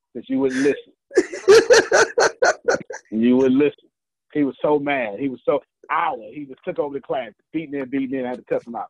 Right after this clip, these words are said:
Speaker 1: I really did. I really did cuss him out. <clears throat> Okay. Now, that's an instant case. You know how most of you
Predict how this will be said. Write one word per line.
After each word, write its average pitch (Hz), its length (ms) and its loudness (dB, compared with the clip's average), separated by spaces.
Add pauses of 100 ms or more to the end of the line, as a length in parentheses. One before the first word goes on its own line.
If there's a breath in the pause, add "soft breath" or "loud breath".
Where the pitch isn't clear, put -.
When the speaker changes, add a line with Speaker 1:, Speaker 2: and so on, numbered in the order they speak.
Speaker 1:
I 107 60 -10
really 135 160 -4
did. 120 160 -4
I 98 60 -6
really 117 180 -6
did 110 140 -6
cuss 113 140 -4
him 98 80 -14
out. - 1080 -12 (560)
<clears throat> - 0 -
Okay. 143 320 -4 (920)
Now, 139 440 0 (2500)
that's 151 220 -4
an 160 160 -2
instant 156 400 -4
case. 101 200 -6 (1400)
You 151 120 0
know 208 140 2
how 240 180 -2
most 151 500 -2
of 185 180 -2
you 185 260 -10